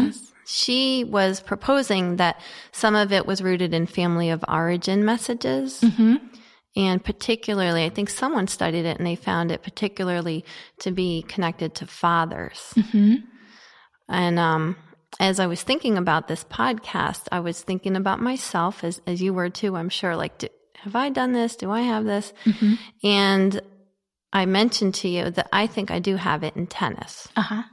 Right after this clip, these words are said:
Speaker 2: Tell me about that.
Speaker 1: Well, um, even though I have won five local tournaments in the last three years, and I've come in second in three of them,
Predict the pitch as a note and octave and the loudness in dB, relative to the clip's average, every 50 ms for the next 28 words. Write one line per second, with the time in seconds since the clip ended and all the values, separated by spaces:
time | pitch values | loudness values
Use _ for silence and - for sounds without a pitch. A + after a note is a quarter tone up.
0 | _ - - C4+ B3+ A#3 G#3+ G3+ A3 G#3+ G#3+ - - - - - - _ _ _ | _ -4 -2 0 2 2 2 0 -2 -4 -8 -8 -10 -12 -12 -12 -14 _ _ _
1 | _ _ _ _ _ _ _ _ _ _ _ _ _ _ _ _ _ _ _ _ | _ _ _ _ _ _ _ _ _ _ _ _ _ _ _ _ _ _ _ _
2 | _ _ A3+ G#3 G3 F#3 F3+ G3 A3+ - - - - F#3+ G3 G3 F#3+ F#3 F3+ F3+ | _ _ -2 2 2 4 4 2 0 -2 -4 -6 -4 -2 0 0 0 0 0 -2
3 | F3 - - _ _ _ _ _ - _ _ _ _ _ _ _ _ _ _ _ | -4 -6 -12 _ _ _ _ _ -20 _ _ _ _ _ _ _ _ _ _ _
4 | _ _ _ _ _ _ _ _ - G#3+ A3 A#3 A3+ B3+ B3+ B3 A#3+ A#3 G#3+ F#3+ | _ _ _ _ _ _ _ _ -2 0 0 0 2 2 2 4 4 4 4 4
5 | F3 F3+ F3+ F3+ - - F#3 F#3 F#3+ F#3+ F3 G3 F3+ F3 F3 - - F#3 F3+ F#3+ | 4 4 2 0 -2 -2 -2 -2 0 0 0 0 -2 -2 -2 -4 -8 -8 -2 0
6 | G3 G#3+ G#3+ G3+ F3 E3 E3 F3+ F#3+ _ - - _ _ _ _ - - - F#3 | 2 4 4 4 2 2 0 -2 -4 _ -12 -20 _ _ _ _ -6 -2 0 2
7 | F#3 F#3+ G3 G3+ G3+ G3 F#3+ F#3+ - F#3+ F#3+ - - G3 F3 E3 D#3 - D3+ E3 | 2 2 0 0 0 0 -2 0 -2 -4 -6 -4 -4 -4 -2 -2 -2 -2 -4 -4
8 | F#3+ - - F3+ F3 F3 E3+ D#3 D3 D#3+ - - - F3+ F3 E3+ D#3+ D#3 D3 F3 | -6 -6 -6 -4 -4 -2 -2 -2 -2 -4 -6 -8 -6 -6 -4 -4 -4 -4 -4 -6
9 | - - F3 E3+ - - - F#3 F3+ E3+ E3+ F3+ - - E3+ F3 - F#3+ F#3 F3+ | -4 -4 -6 -6 -6 -6 -4 -2 -2 0 -2 -2 -2 -2 -4 -4 -2 -4 -4 -2
10 | E3+ F3 F3+ - F#3 F#3+ F#3 F#3 F3+ E3+ D#3+ D#3 D3 C#3+ D3+ F3 | -2 -4 -6 -8 -6 -4 -2 -2 -2 -2 -4 -6 -4 -4 -4 -6